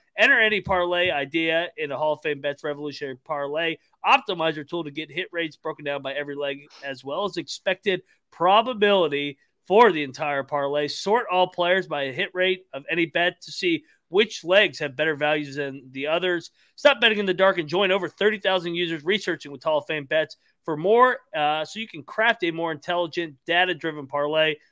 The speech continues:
Download the Hall of Fame Bets app, H O F bets dot com, and use the promo code S G P N to get fifty percent off your first month today. Start researching, start winning with Hall of Fame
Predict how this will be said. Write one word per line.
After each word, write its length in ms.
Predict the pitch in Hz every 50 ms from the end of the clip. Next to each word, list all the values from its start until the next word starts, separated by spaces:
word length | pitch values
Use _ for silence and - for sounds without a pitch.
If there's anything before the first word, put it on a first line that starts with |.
| _ _ _ -
Download 380 | 175 190 214 220 220 214 214 180
the 80 | 190
Hall 200 | 160 185 190 190
of 60 | 185 180
Fame 240 | - 190 185 175 156
Bets 300 | 135 175 175 170 - -
app, 200 | 180 165 165 - - -
H 180 | 196 208 196
O 160 | 214 190 180 175
F 180 | 175 175 170 - _ _ _ -
bets 340 | - 165 180 - - - -
dot 240 | - 147 143 139 -
com, 420 | - - 190 190 196 190 185 180 165 175 _ _ _ _ -
and 80 | - 151
use 140 | 170 185 180
the 60 | 185
promo 360 | 180 - 190 190 190 175 156
code 360 | - - 190 185 170 160 143 _ _ _ -
S 200 | 156 185 196 -
G 160 | - 185 170
P 180 | - - 160 165
N 140 | 160 165 160
to 40 | 147
get 200 | 147 151 151 -
fifty 240 | 196 202 196 -
percent 260 | 190 170 - 190 175 - -
off 220 | 165 180 170 - - _ _ _ _ -
your 120 | 156 143
first 280 | - - 170 156 151 165
month 200 | 170 156 143 127
today. 260 | - 151 151 151 151
Start 340 | 147 - - 220 226 247 208
researching, 560 | 196 196 190 185 - 202 185 185 190 185 165
start 380 | - - - 190 190 196 165 170
winning 260 | 175 175 175 175 170 - _ _ _ _ -
with 180 | 135 127 127
Hall 380 | - - 147 151 151 156 160 -
of 140 | - 135 123
Fame 460 | _ - 135 123 123 123 120 123 123